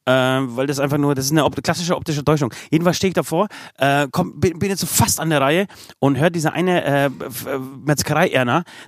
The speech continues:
die dann wirklich bei jedem Kunden, und zwar nach jeder Bestellung eines, äh,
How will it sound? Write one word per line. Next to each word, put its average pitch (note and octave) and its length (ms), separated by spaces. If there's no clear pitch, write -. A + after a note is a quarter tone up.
die D3+ 80
dann D3+ 220
wirklich G3 320
bei E3+ 120
jedem A#3 420
Kunden, B2 460
und E3 140
zwar E3+ 160
nach D#3+ 140
jeder A3 300
Bestellung G#3 480
eines, D3+ 480
äh, C3 300